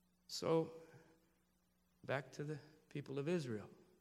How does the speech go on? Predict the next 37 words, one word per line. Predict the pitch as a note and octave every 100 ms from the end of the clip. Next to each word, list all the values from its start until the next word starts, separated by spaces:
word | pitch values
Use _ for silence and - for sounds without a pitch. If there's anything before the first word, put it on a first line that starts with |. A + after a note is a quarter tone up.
| _ _ _ _ _ _ _ _ _ _ _ _ _ _
Why | A2+ C#3+ E3
did | D#3+ E3
God | C3+ C#3 C3+
lead | C3 C3+ A#2+
them | A#2
to | A2+ C3
the | B2+
desert | C3 D#3+ B2 G#2+
and | B2+
not | B2+ C3+
just | C3+ B2 A#2 A#2
boom, | E3+ E3+ E3
straight | - D3+ D#3 D3+ - -
into | C3 C3+ C#3
the | C#3
promised | C3+ C3 B2+ -
land? | F2+ G2 - - _ _ _ _ _ _ _ _ _ _ _ -
And, | B2
and, | D3+ - D3
and, | D3+ C#3
and | C#3+ C3+
why | D#3+
did | F3 D#3
God | E3 C#3
force | - - F3+ -
them | - C3+
every | F3 F#3+ D#3 C#3 B2+
day | B2 E3 F#3+ G3+ F3
to | D3
look | C#3+ F3+ F#3
to | D#3+
him | D#3+ D#3+
for | D#3 C#3+
food | - B2+
rather | D#3+ F3
than | E3 F3+
just, | D#3+ F3